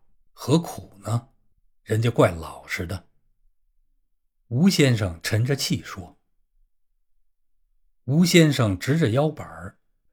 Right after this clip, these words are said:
饭碗大的拳头握着只羊毫，写着酱肘子体的字，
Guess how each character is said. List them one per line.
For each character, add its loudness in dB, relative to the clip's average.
饭 2
碗 -12
大 2
的 -6
拳 -8
头 -4
握 2
着 -8
只 -4
羊 -4
毫， -12
写 0
着 2
酱 0
肘 -12
子 -6
体 -8
的 -20
字， -8